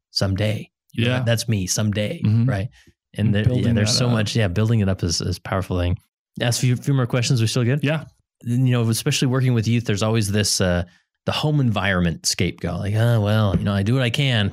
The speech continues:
Speaker 1: on our Wednesday activities, but, you know, if the parents would just help out more," you know, we sort of put it on them or whatnot. How do you,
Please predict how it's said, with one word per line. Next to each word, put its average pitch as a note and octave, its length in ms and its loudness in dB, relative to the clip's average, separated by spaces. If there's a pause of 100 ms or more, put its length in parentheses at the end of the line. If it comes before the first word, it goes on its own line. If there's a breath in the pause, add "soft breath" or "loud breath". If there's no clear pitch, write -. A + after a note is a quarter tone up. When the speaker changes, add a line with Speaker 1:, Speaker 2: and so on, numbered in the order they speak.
Speaker 1:
on G#2+ 180 2
our G2+ 160 0
Wednesday A#2 320 0
activities, G#2+ 580 0
but, G2 240 -2 (440 loud breath)
you G2+ 80 -2
know, G#2 120 2
if E3+ 80 -6
the - 80 -4
parents E3 300 -2
would G#2 100 0
just F#2+ 140 0
help F#2 200 -2
out E2 140 -4
more," F#2 320 -2
you E2+ 120 -2
know, E2+ 180 0
we A2+ 200 0
sort A#2 180 0
of G2 60 -4
put C3+ 140 0
it A2 80 0
on G2 140 0
them G2 280 2
or F2+ 60 0
whatnot. G2+ 240 0
How C#3+ 100 -2
do D#3+ 80 0
you, C3 340 0